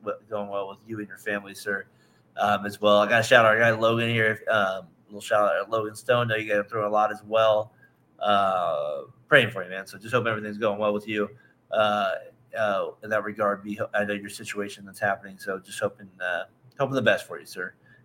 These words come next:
in that regard. And appreciate the friendship that we've had along the way here, uh, on Variety Sports Network. Josh Lewis, thank you. I appreciate you saying that. Good show, guys, because sometimes it is a grind, and so I appreciate it. Even a small comment like that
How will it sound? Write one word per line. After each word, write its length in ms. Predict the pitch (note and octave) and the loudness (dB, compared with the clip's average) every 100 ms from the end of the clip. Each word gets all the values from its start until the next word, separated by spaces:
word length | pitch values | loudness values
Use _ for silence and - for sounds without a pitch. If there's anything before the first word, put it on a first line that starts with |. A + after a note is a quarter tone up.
| - | -10
in 60 | G#2 | -4
that 120 | G2+ | -2
regard. 280 | G#2 G#2 G2 | 0 0 -2
And 60 | G2 | -6
appreciate 360 | A2 G2+ G#2 | -8 -4 -4
the 80 | - | -4
friendship 400 | - G2+ - - | -4 -4 -4 -4
that 180 | F2+ - | -4 -4
we've 200 | F#2+ F#2 | -10 -2
had 240 | F2+ F2+ - | 0 0 -4
along 280 | D#2+ F#2 E2 | -12 -10 -10
the 80 | D#2 | -8
way 180 | F2+ F2 | -6 -6
here, 300 | G2 G2 - _ _ _ | -4 -6 -8 _ _ _
uh, 320 | - - - G#2+ | -6 -4 -2 -2
on 80 | |
Variety 440 | F#2 G2 G2+ G2+ G2 | 0 4 4 2 -4
Sports 400 | - G#2 G2 - | -6 -4 -4 -2
Network. 480 | G2 F2 G2 G2 - - _ - | -2 -2 -6 -8 -20 -20 _ 8
Josh 280 | C3+ C3 | 10 10
Lewis, 440 | C3 B2+ B2 A#2 - - _ - | 6 4 4 2 -10 -20 _ -2
thank 240 | A#2 - | -2 -2
you. 160 | - - - | -12 -16 -4
I 60 | G#2+ | -2
appreciate 460 | G2+ A#2 A2 G#2+ | 0 0 0 -2
you 60 | G2 | -2
saying 240 | G#2+ G2+ G2 | -4 -2 -2
that. 200 | F#2+ G2 | -2 -4
Good 160 | G#2 | -6
show, 240 | - G#2+ G#2 | 2 4 4
guys, 320 | G2+ G2+ G2+ _ _ _ - | 4 2 -2 _ _ _ -6
because 240 | B2+ B2 | -2 4
sometimes 400 | E3 F3 F3 C#3 | 4 6 6 6
it 80 | C#3 | 4
is 160 | C#3 | 4
a 40 | A#2+ | 2
grind, 380 | A2+ G2 F2 - | 2 2 0 -6
and 180 | G2+ G2+ | -8 -8
so 180 | - G#2+ | -4 -2
I 200 | F2 G#2 | 2 2
appreciate 460 | G#2 B2 A#2 A2 G#2 | 0 -4 -2 -2 -2
it. 100 | - | -6
Even 180 | C#3 D3+ | -10 -6
a 60 | D3+ | -6
small 300 | - C#3+ C3 | 0 0 2
comment 420 | C#3 C3 B2 - | 0 2 0 0
like 180 | A#2+ A#2+ | 0 2
that 420 | A2 A2 - - | 4 4 2 -4